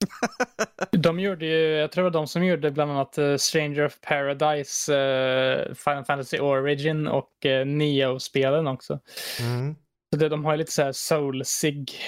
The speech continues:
Speaker 1: influens där med de spelarna också. Så jag får se lite hur det här utvecklas. De hade ju någon så här, någon scen i det, där man märker någon slags typ glidflygare som fick mig att tänka direkt så här på Breath of the Wild, typ.
Speaker 2: <laughs> Ja.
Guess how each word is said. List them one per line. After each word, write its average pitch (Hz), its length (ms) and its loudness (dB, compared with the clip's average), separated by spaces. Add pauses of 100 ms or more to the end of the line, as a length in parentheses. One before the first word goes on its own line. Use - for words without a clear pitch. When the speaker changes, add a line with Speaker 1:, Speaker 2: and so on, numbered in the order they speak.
Speaker 1:
influens 151 680 0
där 131 220 0
med 139 120 -6
de 147 160 -4
spelarna 139 320 0
också. - 260 -6
Så - 100 -4
jag 165 220 0
får 196 100 0
se 160 260 2
lite 190 200 0
hur 135 80 4
det 135 60 2
här 131 180 0
utvecklas. - 840 -2
De 147 140 0
hade 151 240 0
ju 160 60 0
någon 165 260 -2
så 160 100 -2
här, 139 360 0
någon 160 160 0
scen 180 400 2
i 151 80 0
det, 139 200 2
där 147 380 0
man 143 140 0
märker 147 280 2
någon 143 160 -2
slags - 400 -2
typ 139 200 0
glidflygare 147 1000 0
som 156 160 -6
fick 147 120 -4
mig 147 100 -2
att 143 60 -2
tänka 143 240 0
direkt 147 260 0
så 143 60 0
här 139 160 0
på 139 220 0
Breath 135 340 -2
of - 140 -8
the 147 100 0
Wild, 147 540 0
typ. 139 120 -4
Speaker 2:
<laughs> 127 40 -6
Ja. 127 160 -6